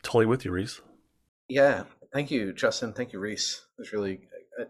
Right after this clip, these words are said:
Speaker 2: it's an observation I think of a lot, and it was interesting to hear your perspective on that. I thought of, if we're going back to psych, facial
Speaker 1: Yeah.
Speaker 2: recognition hypothesis, um,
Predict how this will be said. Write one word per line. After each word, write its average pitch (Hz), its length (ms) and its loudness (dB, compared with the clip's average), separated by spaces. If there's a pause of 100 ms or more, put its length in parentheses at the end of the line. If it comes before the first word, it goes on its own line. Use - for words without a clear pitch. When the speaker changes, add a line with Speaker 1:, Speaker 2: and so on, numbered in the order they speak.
Speaker 2:
it's 113 180 -8
an 139 60 6
observation 127 500 4
I 113 40 2
think - 160 -10
of 104 60 0
a 107 40 2
lot, 101 400 0
and 104 160 -6
it 98 40 -4
was 95 140 -10
interesting - 400 -2
to 98 60 -4
hear 95 240 0
your 95 240 -2 (160)
perspective - 460 -2
on 107 160 2
that. 104 260 0 (380)
I 120 160 4 (160)
thought 131 280 6
of, 120 360 4 (160)
if 123 100 -8
we're 117 80 0
going 113 140 -2
back 107 160 0
to 104 300 0
psych, 117 360 0
facial 127 280 0
Speaker 1:
Yeah. 113 240 0
Speaker 2:
recognition 117 420 -6
hypothesis, 139 840 0 (720)
um, 110 480 -4